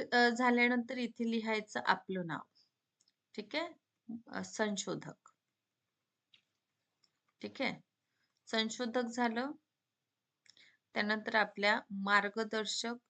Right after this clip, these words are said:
जे आपले गाईड असतात, यांचं नाव घालायचं. Place of institution, ठीक आहे, म्हणजे कोणतं आपण कुठून करीत आहोत, ठीक आहे. जसं आरटीएम एनयू आहे,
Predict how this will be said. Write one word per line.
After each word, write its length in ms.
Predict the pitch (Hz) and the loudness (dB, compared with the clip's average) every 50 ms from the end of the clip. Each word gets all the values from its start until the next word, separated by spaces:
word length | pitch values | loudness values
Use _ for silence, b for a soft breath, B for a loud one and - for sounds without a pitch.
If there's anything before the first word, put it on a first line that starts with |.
| - 190 185 | -8 -8 -4
जे 120 | - 208 202 | -2 0 0
आपले 280 | 196 196 - 202 208 196 175 - | 0 -2 -2 -6 -6 -6 -4 0
गाईड 320 | 175 175 175 180 185 185 202 | 2 4 4 4 2 0 -2
असतात, 380 | 196 196 - _ - 214 226 226 - _ _ _ _ _ _ _ _ _ _ _ _ _ _ _ b b b b b b b b _ _ 220 | -4 -4 -6 _ -6 -6 -6 -6 -8 _ _ _ _ _ _ _ _ _ _ _ _ _ _ _ b b b b b b b b _ _ -2
यांचं 480 | 208 208 202 202 202 - 226 214 202 | 0 0 0 0 -2 -4 -4 -2 0
नाव 200 | 185 170 156 147 | 0 0 0 -2
घालायचं. 540 | 147 - 165 180 - - - - _ - - _ _ _ _ _ _ _ _ _ _ _ _ _ _ _ _ B B B B _ _ _ _ _ | -4 -8 -12 -14 -14 -16 -20 -20 _ -20 -20 _ _ _ _ _ _ _ _ _ _ _ _ _ _ _ _ B B B B _ _ _ _ _
Place 320 | 220 214 220 233 247 247 - - | 0 2 2 2 2 0 0 0
of 160 | 233 233 233 - - - 208 | 0 -2 -2 -4 -6 -4 -4
institution, 960 | 202 190 - - 202 196 - - 196 175 165 160 - - 190 165 131 - - - _ _ _ _ _ _ _ _ _ _ _ _ _ _ _ _ _ _ _ _ _ _ _ _ _ _ _ _ _ _ _ _ _ - B B B B B B B B B B _ - | -4 -4 -4 -4 -6 -6 -4 -4 -4 -4 -4 -4 -6 -4 -4 -4 -6 -8 -12 -16 _ _ _ _ _ _ _ _ _ _ _ _ _ _ _ _ _ _ _ _ _ _ _ _ _ _ _ _ _ _ _ _ _ -20 B B B B B B B B B B _ -6
ठीक 200 | 214 214 214 254 | -6 -4 0 0
आहे, 80 | 240 233 | 2 2
म्हणजे 320 | 233 214 214 220 233 240 240 - - | 2 0 2 2 2 0 0 0 2
कोणतं 380 | 233 233 233 233 226 - 247 | 4 4 4 4 2 4 4
आपण 320 | 247 233 226 - - 240 240 247 | 4 4 4 2 0 -2 -2 -2
कुठून 380 | 247 240 233 - - 254 262 262 | -2 -4 -4 -2 0 0 0 2
करीत 340 | 254 226 214 226 220 226 - | 2 0 0 0 0 0 0
आहोत, 340 | 214 214 208 214 226 254 285 285 - _ _ _ _ _ - | 0 0 -2 -4 -4 -6 -6 -8 -10 _ _ _ _ _ -10
ठीक 220 | 226 226 - 254 | -10 -8 -4 -2
आहे. 80 | 277 262 233 | -2 -2 -2
जसं 220 | 208 208 208 - - | -2 -4 -4 -2 2
आरटीएम 640 | - 214 214 214 214 - 240 233 233 233 226 226 | 4 4 4 4 0 -2 -2 0 0 0 0 0
एनयू 320 | 226 214 214 220 220 226 226 | -2 -2 -4 -4 -2 -2 0
आहे, 300 | 220 214 220 214 220 | 0 0 0 0 -4